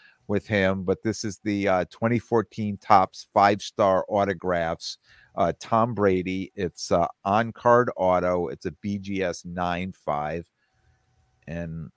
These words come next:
I am holding that up if you're on YouTube. Super excited to have that card. I was thinking that as I started the weekend out, I was going to look for some Bowman Chromes.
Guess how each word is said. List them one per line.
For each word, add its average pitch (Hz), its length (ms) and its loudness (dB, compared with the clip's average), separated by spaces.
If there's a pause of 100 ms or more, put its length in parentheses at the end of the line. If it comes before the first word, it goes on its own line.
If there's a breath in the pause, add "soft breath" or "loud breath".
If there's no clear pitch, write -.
(160)
I 80 80 -10
am 82 280 -10
holding 87 320 -4
that 82 180 -2
up 95 180 -2
if - 160 -8
you're 82 140 -2
on 80 160 -4
YouTube. 85 580 -4 (2500)
Super 180 380 8
excited 98 460 4
to 92 80 0
have 90 220 2
that 90 200 0
card. 92 360 4 (440 loud breath)
I 107 120 10
was 104 260 6
thinking 127 480 0
that 104 400 8 (640)
as 107 200 4
I 95 120 6
started 107 360 4
the 101 80 0
weekend 104 460 0
out, 104 320 8
I 87 80 2
was 90 180 -4
going 95 260 -4
to 90 100 -6
look 101 260 -2
for 98 180 -2
some 90 320 -6
Bowman 95 460 0
Chromes. 104 720 -2